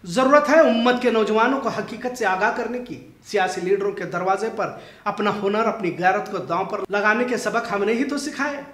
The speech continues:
आज वहां से पलट कर आना मुश्किल जरूर है, पर फिर से एक बार कहता हूं कि नामुमकिन नहीं है। नतीजों को लेकर किसी तरह परेशान होने की जरूरत नहीं है, फिक्र जरूर होनी चाहिए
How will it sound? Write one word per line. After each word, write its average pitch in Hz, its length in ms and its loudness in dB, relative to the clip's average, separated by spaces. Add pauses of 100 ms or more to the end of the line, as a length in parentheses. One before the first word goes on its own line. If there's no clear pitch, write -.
(120)
आज 208 200 2
वहां 208 240 2
से 208 120 -4
पलट 208 340 -2
कर 214 120 -2
आना 208 220 0
मुश्किल 202 340 -8
जरूर 220 260 -4
है, 208 60 -8 (440)
पर 170 80 -6
फिर 214 180 -8
से 208 140 -4
एक 202 80 -6
बार 214 140 0
कहता 220 240 -2
हूं 214 140 -2
कि 220 120 -6
नामुमकिन 220 500 -2
नहीं 240 180 -6
है। 131 140 -12 (320)
नतीजों 269 440 4
को 320 120 8
लेकर 294 300 8
किसी 294 260 0
तरह 294 200 4 (100)
परेशान 277 400 8
होने 339 220 8
की 339 100 4
जरूरत 339 280 4
नहीं 339 160 6
है, - 400 -4
फिक्र 208 280 -4
जरूर 202 300 -2
होनी 254 220 -2
चाहिए - 480 -8